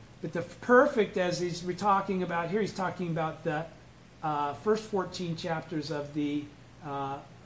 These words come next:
Lotus Sutra. All right? That's what he's saying, the four teachings, the four, even the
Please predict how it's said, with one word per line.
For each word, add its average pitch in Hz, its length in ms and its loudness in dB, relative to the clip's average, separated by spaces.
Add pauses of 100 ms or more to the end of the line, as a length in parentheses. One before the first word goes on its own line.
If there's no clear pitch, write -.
Lotus 170 260 0
Sutra. - 320 -6 (840)
All 135 60 -8
right? 143 280 -4
That's 170 180 -4
what 185 60 0
he's 170 120 -2
saying, 170 160 -2
the 160 40 0
four 202 220 4
teachings, 156 480 -4
the - 100 -8
four, 196 280 -2
even 196 360 2
the 175 220 2